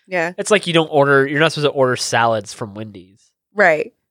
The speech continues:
Speaker 2: You know, shit like that.
Speaker 1: Oh, yeah. McDonald's salads are, like,
Speaker 2: Not
Speaker 1: or,
Speaker 2: salad.
Speaker 1: yeah, not salad.
Speaker 2: Yeah.
Speaker 1: Sugar. <laughs>
Speaker 2: Yeah. Sugar
Speaker 1: Sugar
Speaker 2: lettuce.
Speaker 1: lettuce.
Speaker 2: <laughs> God.
Speaker 1: We've been married
Speaker 2: So.
Speaker 1: too long. <laughs>
Speaker 2: Yeah, we have.
Speaker 1: Kraft introduces pumpkin spice macaroni and cheese.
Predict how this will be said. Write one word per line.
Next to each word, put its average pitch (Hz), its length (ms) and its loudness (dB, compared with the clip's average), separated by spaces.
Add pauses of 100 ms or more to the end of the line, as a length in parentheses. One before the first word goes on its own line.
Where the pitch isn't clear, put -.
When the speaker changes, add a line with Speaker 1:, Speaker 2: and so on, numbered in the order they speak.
Speaker 2:
You 120 100 -8
know, 107 140 -6
shit 113 220 -8
like 104 180 -14
that. 107 120 -10
Speaker 1:
Oh, 220 60 4
yeah. 190 300 2
McDonald's 208 640 0
salads 175 340 -2
are, 170 160 -2
like, 175 300 -6 (600)
Speaker 2:
Not 139 160 0
Speaker 1:
or, 180 120 2
Speaker 2:
salad. 123 280 -2
Speaker 1:
yeah, 185 220 2
not 180 240 -2
salad. - 400 -4 (160)
Speaker 2:
Yeah. 202 80 -20 (240)
Speaker 1:
Sugar. 185 580 0 (140)
<laughs> 208 140 -4
Speaker 2:
Yeah. 175 380 2 (300)
Sugar 196 300 0
Speaker 1:
Sugar 220 200 2
Speaker 2:
lettuce. 196 400 2
Speaker 1:
lettuce. 196 160 4 (480)
Speaker 2:
<laughs> - 440 -20
God. 131 400 -8 (720)
Speaker 1:
We've 208 120 -6
been 170 100 -8
married 165 280 -4
Speaker 2:
So. 180 60 -10
Speaker 1:
too 190 60 -10
long. - 160 -10 (160)
<laughs> 254 100 -12 (200)
Speaker 2:
Yeah, 113 240 -20
we 101 120 -18
have. 120 340 -20 (560)
Speaker 1:
Kraft 277 400 0
introduces 240 840 2
pumpkin 262 420 0
spice 233 280 0
macaroni 220 540 0
and 214 100 0
cheese. - 460 -8